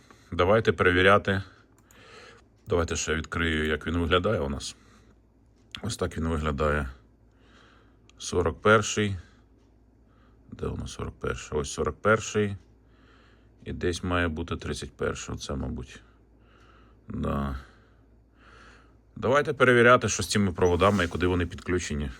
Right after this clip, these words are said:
Да, конечно, тут електрики начудили. Я не знаю, чим вони думали, навіщо це робили, але знайшов я, значить, дивіться, чорно-білий провод. Ось він, керування ним повністю відрізане.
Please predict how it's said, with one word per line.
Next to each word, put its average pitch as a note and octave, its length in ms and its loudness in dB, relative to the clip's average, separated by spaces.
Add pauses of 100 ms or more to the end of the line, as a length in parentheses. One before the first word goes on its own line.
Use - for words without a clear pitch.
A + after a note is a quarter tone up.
(1500)
Да, G2 720 0
конечно, F#2 420 -2
тут - 240 -8
електрики F#2+ 520 -2
начудили. F2 720 0
Я F#2 160 2
не F#2 120 2
знаю, F2 460 2 (300)
чим F2+ 260 -4
вони E2+ 320 0 (640)
думали, G2 440 2
навіщо F#2 340 -2
це F#2+ 140 -4
робили, G2 420 2
але F2 340 2 (720)
знайшов F#2+ 520 2
я, D2 120 0
значить, E2+ 460 -4
дивіться, E2 540 -4
чорно-білий G#2 640 2
провод. D#2 520 0 (1200)
Ось - 220 -4
він, D#2 260 2 (420)
керування F#2 520 2
ним C#2+ 140 -4
повністю F#2 460 -2
відрізане. D2 580 -4